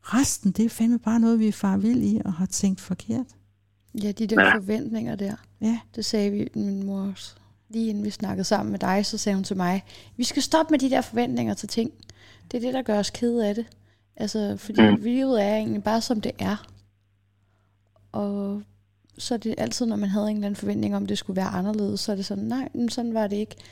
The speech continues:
Speaker 2: Så, så bare slap nu af med hele tiden at holde fast i den gamle idé. Det gør dig jo bare
Speaker 3: Ja.
Speaker 2: ked af det.
Speaker 1: Ja. Man kan sige, det er en ny vinkel på det også.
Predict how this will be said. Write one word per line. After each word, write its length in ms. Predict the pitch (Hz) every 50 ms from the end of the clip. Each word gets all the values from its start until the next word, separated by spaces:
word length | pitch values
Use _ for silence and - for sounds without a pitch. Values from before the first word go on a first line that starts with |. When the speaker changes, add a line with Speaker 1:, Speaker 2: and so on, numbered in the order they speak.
| - - - -
Speaker 2:
Så, 300 | - - 233 - - - - -
så 320 | - - - 233 208 208 - -
bare 160 | 226 226 220
slap 500 | - - - - - - 214 208 - -
nu 160 | 226 220 220
af 160 | 226 226 - -
med 220 | 226 220 214 208 202
hele 200 | 196 214 226 226
tiden 200 | - 247 226 226
at 60 | 202
holde 180 | 185 208 190 196
fast 380 | - - 202 214 220 - -
i 40 | -
den 180 | 202 208 196 196
gamle 320 | 196 196 196 220 233 247 233
idé. 360 | 196 170 196 196 196 262 - - _ _ - - - - _ _ -
Det 80 | 220 220
gør 160 | 240 220 202
dig 60 | 196
jo 80 | 190 190
bare 140 | 190 202 190
Speaker 3:
Ja. 100 | 190 - -
Speaker 2:
ked 200 | - 226 233 233
af 160 | - 151 156
det. 80 | 156 151
Speaker 1:
Ja. 60 | 151 147 - _ _ _ - - - - - -
Man 120 | 180 175
kan 80 | 170 151
sige, 160 | 143 202 196
det 120 | 165 220
er 40 | 220
en 60 | 196 180
ny 200 | 190 214 202 175
vinkel 340 | 160 165 165 160 - 143
på 240 | 143 - - 165 160
det 80 | 156 -
også. 380 | - - 151 151 160 - -